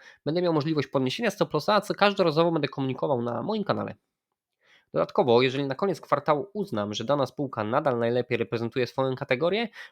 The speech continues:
ona, ona, może ona pozostać na kolejny okres. Wartości inwestycji będą z góry określone, czyli tysiąc złotych na każdą spółkę z rynku polskiego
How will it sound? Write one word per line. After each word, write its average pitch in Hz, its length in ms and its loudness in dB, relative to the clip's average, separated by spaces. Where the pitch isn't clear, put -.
ona, 185 240 6
ona, 170 180 2
może 180 300 4
ona 165 180 4
pozostać 147 480 -4
na 120 200 0
kolejny 131 380 0
okres. - 400 -10
Wartości - 340 -6
inwestycji 170 480 -2
będą 127 220 0
z 107 100 -10
góry 185 220 4
określone, 196 640 0
czyli 127 180 -6
tysiąc 165 360 -2
złotych 147 340 -4
na 117 100 -2
każdą 131 300 0
spółkę 110 360 -4
z 107 60 -6
rynku 127 260 -6
polskiego 202 540 0